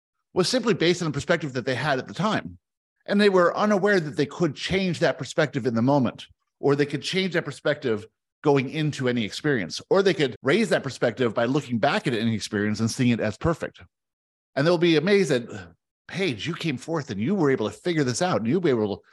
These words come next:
find this information. You were able to start living this new approach to life."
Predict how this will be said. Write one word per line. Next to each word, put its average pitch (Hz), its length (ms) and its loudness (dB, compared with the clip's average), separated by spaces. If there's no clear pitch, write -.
find 160 240 0
this 135 140 -2
information. 135 640 -2
You 117 100 0
were 165 80 2
able 127 220 2
to 117 140 -8
start - 340 -6
living 147 320 0
this 131 180 -2
new 151 140 4
approach 131 320 -4
to 113 80 -6
life." 147 420 -4